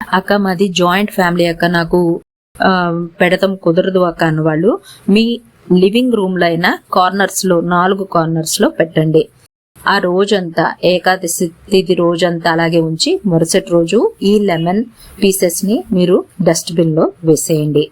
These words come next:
మూడవది, మీ మనసులోని ప్రతి కోరికను నెరవేర్చే శక్తివంతమైన పరిహారం. చాలా సింపుల్ గా ఉంటుంది, కానీ నమ్మకంతో చేయండి. ఈ పరిహారాలు చేసేవాళ్ళు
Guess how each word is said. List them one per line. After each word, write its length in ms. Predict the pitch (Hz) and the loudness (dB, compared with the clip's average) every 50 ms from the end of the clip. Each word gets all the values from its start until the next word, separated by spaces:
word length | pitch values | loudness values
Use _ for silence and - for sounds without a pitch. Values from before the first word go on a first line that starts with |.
| _ _ - _ _ _ _ _ - - - - - 175 | _ _ -20 _ _ _ _ _ -20 -14 -6 -2 0 2
మూడవది, 440 | 180 175 170 170 165 165 175 233 370 427 - _ _ _ _ _ _ _ _ _ _ _ - - - - - - - 196 | 2 4 2 2 2 2 0 0 -2 -2 -8 _ _ _ _ _ _ _ _ _ _ _ -20 -18 -18 -18 -10 -2 2 4
మీ 100 | 208 240 240 226 214 196 180 175 | 4 4 4 2 0 -2 -2 -2
మనసులోని 680 | - - 302 220 - - 233 202 202 185 165 165 185 247 277 - _ - | -2 -2 -2 -2 -2 -2 0 0 0 0 0 0 -2 -2 -2 -4 _ -2
ప్రతి 380 | 175 170 170 170 165 - 247 240 247 247 - - | 0 2 0 0 0 0 0 0 0 -2 -2 0
కోరికను 500 | 185 180 170 165 160 - 170 170 190 202 214 202 | 2 2 2 0 0 -2 -2 -2 0 0 0 0
నెరవేర్చే 500 | 175 156 151 156 156 160 156 - - 214 254 247 - | 0 0 0 0 2 0 0 0 0 -2 -2 0 0
శక్తివంతమైన 960 | - 160 160 _ _ - - 208 196 175 160 147 143 135 143 147 160 156 165 165 165 | -2 -2 -2 _ _ -4 0 0 2 2 2 0 -2 0 0 0 0 0 0 0 0
పరిహారం. 420 | - 151 143 127 151 156 156 175 247 320 - - _ _ - - | 0 -2 -2 0 -2 0 0 0 0 -2 -4 -8 _ _ -6 -2
చాలా 220 | - 190 196 202 196 - - - | 0 0 0 0 -2 -4 -2 0
సింపుల్ 420 | 208 202 208 208 - - 254 233 226 233 | 0 0 0 0 0 0 0 2 2 2
గా 80 | 220 214 185 170 | 0 0 0 -2
ఉంటుంది, 380 | 165 165 165 165 165 165 233 339 - - - - | -4 -2 -2 0 0 0 0 0 -2 -4 -4 -2
కానీ 240 | 165 160 165 185 202 185 | 0 0 0 0 -2 -2
నమ్మకంతో 580 | 165 151 151 156 160 160 - 160 160 156 156 180 196 - | -2 -2 0 -2 -2 -2 -2 -2 -2 0 0 0 0 0
చేయండి. 440 | - 160 151 147 147 147 151 151 139 - _ _ _ _ _ _ _ _ - - - 226 214 | 0 -2 0 -2 -2 0 0 0 0 -2 _ _ _ _ _ _ _ _ -18 -6 0 2 2
ఈ 40 | 226 220 - | 2 2 2
పరిహారాలు 520 | - 185 180 185 180 214 214 214 202 190 185 - | 0 0 0 0 0 0 0 0 0 -2 -2 0
చేసేవాళ్ళు 600 | - 170 160 - 196 180 170 165 160 160 170 220 | 0 -2 0 0 0 0 2 2 0 0 0 0